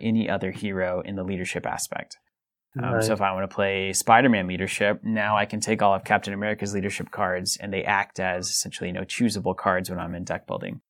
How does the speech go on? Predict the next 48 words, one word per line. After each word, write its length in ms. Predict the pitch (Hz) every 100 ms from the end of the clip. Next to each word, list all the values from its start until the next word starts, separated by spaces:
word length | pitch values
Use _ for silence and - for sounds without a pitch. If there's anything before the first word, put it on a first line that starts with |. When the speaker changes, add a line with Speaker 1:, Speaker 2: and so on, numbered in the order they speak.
| _ -
Speaker 2:
You 140 | 139
could 100 | 139
even 200 | 139 131
put 300 | 131 143 - _ -
one 220 | 135 131
of 80 | 120
the 100 | 127
other, 300 | 120 120 117
so 160 | 151
I 100 | 135
guess 240 | 135 143 -
the 60 |
core 240 | - 151 139
set 240 | 123 -
comes 340 | - 131 120 117
with 340 | 117 107 - _ _ - - -
half 240 | 123 113 -
a 40 |
deck 280 | 113 110 - -
worth 280 | 117 107 110
of 60 | 113
all 140 | 110
of 80 | 113
those, 460 | 110 101 101 - - _ _ _ _ _
those 180 | 110 107
faction 380 | 117 - - 104
cards, 360 | 113 - -
right? 220 | 110 113 - _ - -
Speaker 1:
Yeah, 200 | 139 127
so 140 | 147
you, 180 | 165 202 -
you 140 | 156
can 200 | 196 185
build 340 | 139 147 156 -
four 380 | - 135 131
decks 720 | 123 120 113 110 - - - - _
out 220 | 107 117 120
of 140 | 107
the 80 | 113
core 240 | - 101
set. 260 | - 92 92
They 80 | 120
did 160 | 156
a 40 | 160
really 180 | 143 127
good 160 | 117
job 300 | 110 110 107
of 220 | 104 98